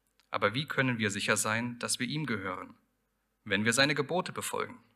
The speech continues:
Wer sagt, ich gehöre Gott und befolgt dabei Gottes Gebote nicht, ist ein Lügner und die Wahrheit ist nicht in ihm. Doch wer sein Wort hält,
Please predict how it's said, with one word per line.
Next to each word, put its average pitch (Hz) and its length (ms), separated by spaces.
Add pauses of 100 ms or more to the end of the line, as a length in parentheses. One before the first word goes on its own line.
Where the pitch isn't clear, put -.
(840)
Wer 110 120
sagt, 120 500
ich 175 200
gehöre 139 360
Gott - 520
und 107 120
befolgt 131 420
dabei 123 180
Gottes 123 320
Gebote 120 380
nicht, - 500
ist - 220
ein 107 100
Lügner 131 600
und 113 120
die 113 80
Wahrheit 117 320
ist - 160
nicht - 240
in - 140
ihm. - 240 (1000)
Doch - 160
wer 104 140
sein 98 260
Wort 95 240
hält, 113 460